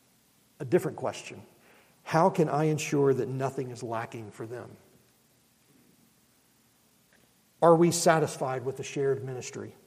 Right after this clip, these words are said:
Are we content with serving in obscurity? Are we pleased to serve in areas and ways that might not be preferential?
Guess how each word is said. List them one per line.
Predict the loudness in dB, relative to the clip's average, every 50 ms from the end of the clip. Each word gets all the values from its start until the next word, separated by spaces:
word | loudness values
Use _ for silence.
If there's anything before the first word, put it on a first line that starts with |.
| _ _ _ _ _ _ _ _ -20 -20 -18 -14 -2 4
Are | 8 10 10
we | 12 10 8 6 4
content | 2 2 0 0 0 -2 -2 2 4 4 4 2 0 -6 -12 -12 -14 -18 -20 -18 -6
with | 2 4 4 4 4 2 -10 -6
serving | -4 -2 4 6 6 6 6 4 2 -4 -6 -6 -4
in | -4 -2 -2
obscurity? | -2 -4 -4 -6 -4 0 2 2 2 2 2 -2 -6 -10 -12 -14 -20 -20 -20 _ _ _ _ _ _ -20 -20 -20 -20 _ _ 8
Are | 10 12 12
we | 12 12 10 10 8 6 4 -2 -12 -10 -6
pleased | -2 4 6 8 8 8 8 8 6 4 0 -2 -6 -8 -6 -2
to | 0 0
serve | 0 2 4 6 8 8 8 8 6
in | 4 2 0
areas | 4 6 8 8 8 8 6 4 2 0 -2
and | -4 -4 -2 0 2
ways | 4 4 4 4 2 0 -2 -6 -6 -6
that | -6 -6 -6 -6
might | -4 -4 -4 -4
not | -4 -4 -4 -2
be | -2 -2
preferential? | -2 -4 -6 -8 -6 -6 -6 -8 -8 -10 -12 -14 -16 -16